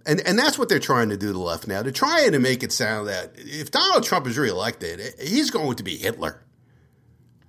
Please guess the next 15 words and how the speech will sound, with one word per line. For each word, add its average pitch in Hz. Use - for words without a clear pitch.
And 120
the 139
reason 196
why 139
they're 104
saying 143
that 82
is 107
because 98
he's 208
gonna 156
go 101
after 107
his 80
enemies, 95